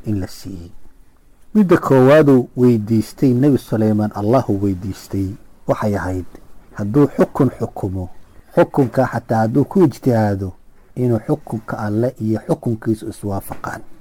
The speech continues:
ayuu Ilaahay tabaaraka wa tacaala weydiistay, waana la siiyey.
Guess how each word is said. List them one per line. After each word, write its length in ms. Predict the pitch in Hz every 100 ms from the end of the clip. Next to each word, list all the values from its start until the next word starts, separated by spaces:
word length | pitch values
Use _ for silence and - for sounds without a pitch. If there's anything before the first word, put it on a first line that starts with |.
| - - - -
ayuu 180 | 104 104
Ilaahay 260 | 113 101
tabaaraka 480 | - 104 101 - 101
wa 80 | 95
tacaala 360 | - 104 101 95
weydiistay, 580 | 98 95 95 - - - - - - - -
waana 580 | 101 101 90 87 98 107 - - - -
la 180 | 98 95
siiyey. 460 | - - 92 87